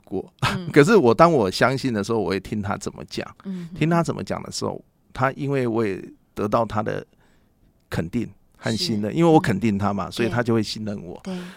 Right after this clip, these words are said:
Speaker 1: 那我也不排斥他的想法。那慢慢的，因为这样子的话，我才有机会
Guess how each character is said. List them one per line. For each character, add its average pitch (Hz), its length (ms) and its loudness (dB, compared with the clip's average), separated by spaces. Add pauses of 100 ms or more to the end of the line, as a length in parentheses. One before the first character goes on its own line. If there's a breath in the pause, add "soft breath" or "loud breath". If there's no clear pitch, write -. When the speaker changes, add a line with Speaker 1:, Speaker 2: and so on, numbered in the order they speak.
(120 loud breath)
Speaker 1:
那 123 300 4
我 110 280 0
也 110 140 0
不 135 180 -4
排 98 400 -4
斥 101 480 -4 (280)
他 107 580 -2
的 90 260 -6
想 95 320 -6
法。 - 240 -4 (420 soft breath)
那 127 380 0
慢 151 220 4
慢 139 160 0
的， 117 80 -2
因 120 160 -4
为 117 140 -2
这 117 140 -6
样 110 180 -4
子 98 120 -10
的 95 120 -8
话， 101 180 -4
我 101 180 -4
才 147 200 -6
有 165 200 -2
机 - 240 -10
会 104 300 -4